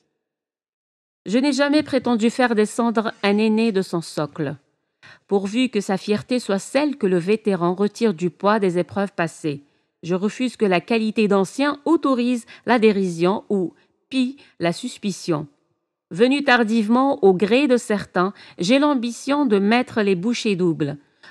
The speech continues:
non pour quêter des satisfecits, mais pour apporter plus intensivement ma pierre à l'édifice. Je ne cède jamais devant l'arrogance ou la calomnie, qu'elle s'exprime par des mots directs ou des allusions perfides.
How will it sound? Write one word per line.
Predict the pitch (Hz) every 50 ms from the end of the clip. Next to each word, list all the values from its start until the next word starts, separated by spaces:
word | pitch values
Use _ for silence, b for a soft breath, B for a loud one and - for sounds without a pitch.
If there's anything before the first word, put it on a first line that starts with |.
| b b
non | 190 226 247 247
pour | - - 220 202 - -
quêter | - 214 214 - 262 262 247
des | 175 190 190 180 - -
satisfecits, | - - 185 - - 185 170 - - - 202 190 - - 262 269 302 285 B B B B
mais | 202 262 294
pour | 285 302 294 294 269
apporter | 254 247 - 240 233 - - 254 262 262
plus | - - _ - 262 269 320 294 247
intensivement | 302 330 330 311 - 277 262 - - - 226 208 185 202 190 196 240
ma | 254 247 233
pierre | 226 - - 240 247 247 233 220
à | 190
l'édifice. | 196 202 175 170 170 - - - 160 151 - - - - _ _ _ _ _ _ _
Je | - 185 214 277
ne | 294
cède | 277 285 277 247 233 185
jamais | 180 190 240 254 254 240 247 254
devant | 214 214 208 196 208 196 185
l'arrogance | 190 233 269 254 262 254 202 190 185 175 170 175 - B B B B B B
ou | 240 269
la | 254 226 220
calomnie, | 226 - 277 277 262 226 208 190 180 175 175 190 208 B B B B B B
qu'elle | - 277 294
s'exprime | 277 - - 262 - - - - - - 247 220 202 165
par | - 175 175 185
des | 165 185 185
mots | 180 180 180 185 175
directs | 160 226 254 247 240 233 233 - - _ B B B B B -
ou | 294 311 311 - _ _ -
des | 180 202 190 180 185
allusions | 226 233 220 208 208 180 185 196 208 220 214 _
perfides. | - 214 202 - - - 180 160 151 139 147 147